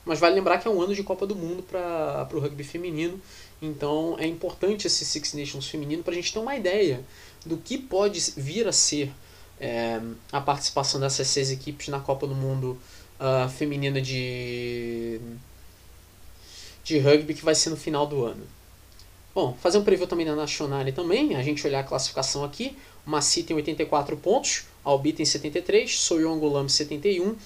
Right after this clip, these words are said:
Valence Roman sessenta e nove, um jogo a menos, Chambéry sessenta e dois, Nice cinquenta e nove, Dax cinquenta e três, Blagnac cinquenta e três, Sourenne quarenta e seis,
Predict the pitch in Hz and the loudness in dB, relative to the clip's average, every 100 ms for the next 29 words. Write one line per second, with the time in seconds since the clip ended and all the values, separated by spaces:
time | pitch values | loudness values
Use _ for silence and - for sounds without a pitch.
0 | - - 151 151 147 - 147 139 147 156 | -18 0 2 4 2 0 -2 -2 0 -2
1 | 160 214 170 190 160 131 131 156 147 170 | 0 0 2 2 0 0 0 2 0 -2
2 | - - - - - 175 170 156 151 143 | -4 -10 -16 -10 -4 -2 2 0 2 0
3 | 143 151 202 165 170 190 175 156 170 165 | 0 0 0 2 2 0 -2 -2 0 2
4 | - - 135 143 170 156 165 170 - - | 2 0 -2 -4 0 0 0 -4 -10 -20
5 | - 131 165 190 - - - 160 151 151 | -6 4 4 6 0 0 0 -2 -2 2
6 | 156 151 147 143 147 202 - 196 185 180 | 2 2 0 0 0 2 0 0 -2 -2
7 | 165 147 151 - - - - - 151 151 | 0 0 0 -2 -10 -18 -6 0 0 2
8 | 190 190 170 160 147 143 - 139 139 - | 2 2 0 0 -2 -2 0 0 -2 -4